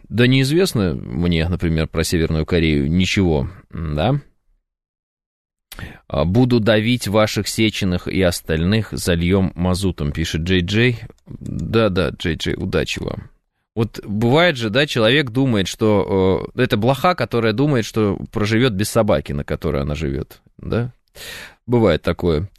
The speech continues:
"Болгария закрывается, а, плата Месо", пишет.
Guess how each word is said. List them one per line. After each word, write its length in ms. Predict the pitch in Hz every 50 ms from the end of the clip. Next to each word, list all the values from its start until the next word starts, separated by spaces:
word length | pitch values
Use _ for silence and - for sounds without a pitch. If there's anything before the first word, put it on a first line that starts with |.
| - - - - _
"Болгария 800 | - 98 113 120 139 135 147 160 170 160 156 156 151 147 143 - -
закрывается, 1000 | 120 123 117 131 127 - 127 127 127 123 123 120 117 110 95 - - 113 101 - _ _ -
а, 260 | 73 107 104 101 101
плата 800 | - _ - 113 107 104 110 120 123 117 _ - 117 107 104 -
Месо", 580 | 98 107 104 98 92 87 - - - 98 95
пишет. 460 | 95 - 113 113 107 - 120 123 -